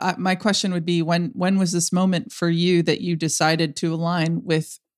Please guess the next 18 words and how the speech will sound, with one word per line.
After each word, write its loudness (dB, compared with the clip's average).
your 2
highest, 0
best 0
self 0
and 0
the -2
experts -2
and -2
not -2
your -4
eating -2
disorder -6
voice? -8
'Cause 2
I 6
have 4
an 0
idea. -6